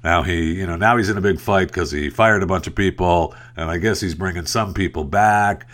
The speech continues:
and it's not all his doing. I mean, the company was, you know, top heavy,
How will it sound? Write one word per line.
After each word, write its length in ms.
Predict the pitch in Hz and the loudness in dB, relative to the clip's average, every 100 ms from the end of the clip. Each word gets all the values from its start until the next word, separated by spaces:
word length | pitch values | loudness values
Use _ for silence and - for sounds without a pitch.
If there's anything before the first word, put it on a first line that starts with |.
| - - - | -20 -20 -10
and 440 | 107 98 95 95 | -4 -2 -2 -2
it's 180 | 92 - | -6 -2
not 260 | 113 113 | 4 4
all 200 | 107 92 | 4 2
his 240 | 82 101 85 | 0 0 -2
doing. 480 | 76 110 107 107 98 | 0 0 0 -2 -4
I 80 | |
mean, 240 | 92 92 85 | -4 -4 -2
the 140 | 85 | -4
company 480 | - - 98 101 90 | -2 -4 -2 -2 -2
was, 260 | 80 78 - - - - - | 0 -2 -4 -18 -20 -14 -4
you 100 | 98 | -2
know, 220 | 80 71 - - - - - | -2 -4 -14 -20 -20 -10 2
top 280 | 107 104 | 4 4
heavy, 480 | - 104 90 95 85 | 4 4 4 2 2